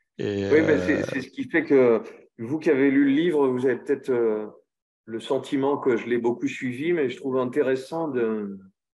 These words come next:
Speaker 2: bah, que cette pédagogie, sur de la pédagogie, donne envie de le lire.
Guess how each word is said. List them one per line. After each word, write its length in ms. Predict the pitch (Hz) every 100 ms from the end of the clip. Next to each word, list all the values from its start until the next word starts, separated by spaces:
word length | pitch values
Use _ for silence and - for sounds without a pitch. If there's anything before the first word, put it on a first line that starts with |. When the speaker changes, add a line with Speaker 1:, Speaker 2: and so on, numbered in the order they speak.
| _ _ _ _ _ _ _ _
Speaker 2:
bah, 140 | 120
que 180 | 131 147
cette 360 | 127 - 139 -
pédagogie, 520 | 139 135 131 127 156
sur 220 | - 160
de 80 | 160
la 80 | -
pédagogie, 640 | 139 131 131 127 123 165
donne 200 | 139 131
envie 220 | 123 127
de 60 | 139
le 60 | 131
lire. 160 | 117